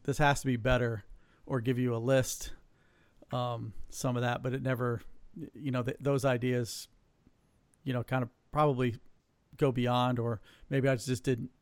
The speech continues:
wasn't in it enough. But I mean, it served its purpose for what it did. So here, <laughs> here we are again, what, twenty-five years later,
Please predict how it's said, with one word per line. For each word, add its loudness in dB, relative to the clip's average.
wasn't 0
in 0
it -2
enough. -4
But -6
I -2
mean, 6
it 4
served 2
its -4
purpose 0
for -2
what 0
it -4
did. 0
So -4
here, -2
<laughs> -12
here 10
we 10
are 10
again, 4
what, 2
twenty-five 4
years 2
later, 2